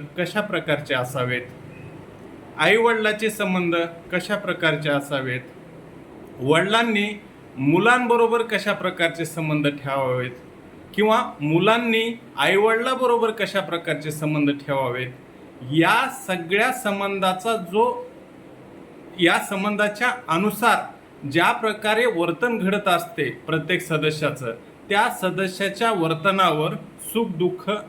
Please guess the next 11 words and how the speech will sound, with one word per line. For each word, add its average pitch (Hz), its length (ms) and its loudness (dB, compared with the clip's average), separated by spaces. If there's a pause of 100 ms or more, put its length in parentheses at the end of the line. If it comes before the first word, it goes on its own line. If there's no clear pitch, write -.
अवलंबून 135 520 0
असते. 110 400 -6 (300)
म्हणून 202 300 2
या 226 200 4
कौटुंबिक 226 680 0
समस्यामध्ये 214 960 0 (360)
ज्या 170 160 4
काय 262 280 0
भरपूर 214 420 -2
समस्या 214 560 0
आहेत 170 220 2